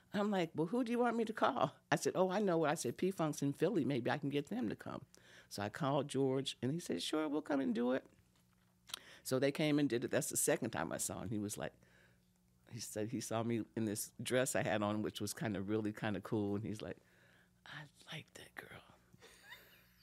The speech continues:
And so, uh, people were telling me that he was,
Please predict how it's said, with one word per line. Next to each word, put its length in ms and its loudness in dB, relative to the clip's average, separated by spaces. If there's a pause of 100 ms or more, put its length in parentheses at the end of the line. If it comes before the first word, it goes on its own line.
(260)
And 420 -4
so, 320 2
uh, 120 4 (180)
people 260 2
were 100 4
telling 400 4
me 120 2
that 200 2
he 160 4
was, 220 -2